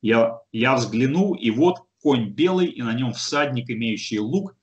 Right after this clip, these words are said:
и дан был ему венец". Это та самая корона, венец. Э, во многих переводах, даже русских, это читается как корона. "И вышел он как пе-, победоносный, чтобы победить".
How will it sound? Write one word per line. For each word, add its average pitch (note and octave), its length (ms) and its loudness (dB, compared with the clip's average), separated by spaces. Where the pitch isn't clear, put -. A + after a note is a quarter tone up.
и - 80 -12
дан C#3 340 2
был C3 140 4
ему A2+ 400 2
венец". A2 840 -2
Это G2 200 -6
та A2 140 -4
самая G2+ 420 -2
корона, A2 520 -2
венец. F#2+ 640 -4
Э, - 40 -20
во G#2+ 140 0
многих B2+ 340 2
переводах, B2 420 2
даже A2 220 0
русских, B2+ 360 -4
это G2 100 -8
читается - 400 -6
как G2 200 -6
корона. A2+ 500 -2
"И E3+ 140 0
вышел G3 500 2
он D3+ 180 0
как C3 240 -8
пе-, A#2 300 0
победоносный, D3 840 0
чтобы D3+ 340 -2
победить". A#2 560 -2